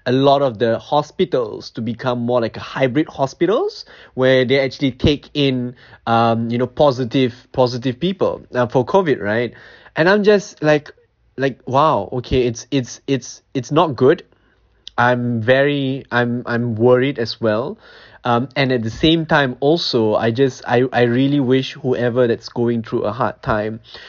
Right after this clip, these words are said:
um, if your family member is, is having a really difficult time, um, or, or some of them are having,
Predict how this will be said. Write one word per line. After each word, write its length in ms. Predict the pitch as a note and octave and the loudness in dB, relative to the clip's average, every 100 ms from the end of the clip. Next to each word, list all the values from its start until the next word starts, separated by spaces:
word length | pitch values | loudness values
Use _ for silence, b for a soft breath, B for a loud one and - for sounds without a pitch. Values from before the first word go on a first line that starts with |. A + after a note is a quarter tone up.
| B B - | B B -2
um, 260 | A2+ A#2 | 0 0
if 160 | C3 - | -2 -2
your 120 | C3+ | -2
family 360 | - D3 D3+ D3 | 0 0 0 2
member 380 | C3 C3 B2+ | 2 4 4
is, 200 | A#2+ A2+ | 4 0
is 160 | - A#2 | -6 -6
having 540 | - B2+ B2+ A#2+ A2+ - _ _ _ _ _ - | -2 0 0 -2 -6 -12 _ _ _ _ _ -4
a 100 | B2+ | -2
really 320 | A#2 C3 C3+ | 0 2 0
difficult 480 | B2 A#2 A#2 A#2 - | -2 -4 -4 -6 -2
time, 320 | B2+ A#2+ A#2 - | 0 0 0 -2
um, 220 | A2 A2 | -2 -2
or, 180 | A#2 G#2+ | -2 0
or 120 | G#2 | -2
some 220 | A#2 B2+ B2+ | -2 -2 0
of 120 | A2+ | 0
them 120 | A#2+ | 0
are 40 | |
having, 400 | A#2 A2+ A2+ A2 | 0 -2 -2 -4